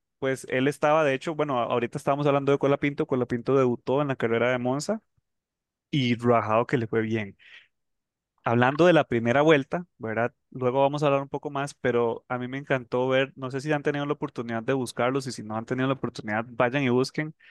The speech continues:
el onboard de Colapinto de la primera vuelta. Es una cosa que lo hace uno comerse las uñas todo la, los, los do-, el minuto y medio que dura esa vuelta, <laughs> porque es muy rajado, o sea, el mae pasa,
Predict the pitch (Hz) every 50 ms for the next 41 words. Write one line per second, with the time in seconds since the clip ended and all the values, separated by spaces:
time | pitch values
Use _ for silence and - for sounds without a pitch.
0 | - - - _ _ _ _ _ - - 131 131 120 117 117 120 135 143 143 151
1 | 156 160 151 - 139 139 135 - - 123 117 113 110 - 127 135 135 - - 151
2 | 147 135 131 117 - 120 113 110 113 117 127 123 120 120 120 113 _ - 117 107
3 | - - - 123 - 147 151 156 143 - - 151 143 143 151 151 143 - 123 113
4 | 113 117 117 120 127 135 135 139 139 147 147 143 - - 117 117 117 127 135 131
5 | 120 123 120 120 127 123 - _ - 123 120 123 131 131 123 113 110 107 - -
6 | - 113 113 110 - - 117 117 113 113 110 113 113 - 120 117 120 120 120 120
7 | 123 - - 135 131 131 131 131 139 135 - - 113 117 123 123 131 120 120 120
8 | 117 - - - - 226 - - 247 - _ - - - - - _ - 151 143
9 | 139 135 - 139 131 131 131 139 135 131 135 139 147 147 147 139 139 160 175 170
10 | 143 120 123 117 113 117 117 117 113 113 113 113 117 123 135 156 185 190 - 143
11 | 131 123 127 156 170 190 202 -